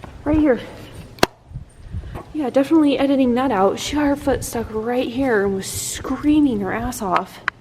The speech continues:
You okay? You okay? Yeah, it's okay. You're okay. You're okay.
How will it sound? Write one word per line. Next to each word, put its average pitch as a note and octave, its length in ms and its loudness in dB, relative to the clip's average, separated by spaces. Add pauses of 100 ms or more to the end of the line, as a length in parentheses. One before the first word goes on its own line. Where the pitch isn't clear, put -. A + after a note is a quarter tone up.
(760)
You E4 140 2
okay? F#4+ 300 2 (2000)
You D#4+ 100 6
okay? F#4 460 0
Yeah, G4 380 0
it's F4 120 -6
okay. F#4 500 -2 (580)
You're G#4+ 100 0
okay. C#4+ 380 2 (380)
You're F4 160 2
okay. G#3+ 340 0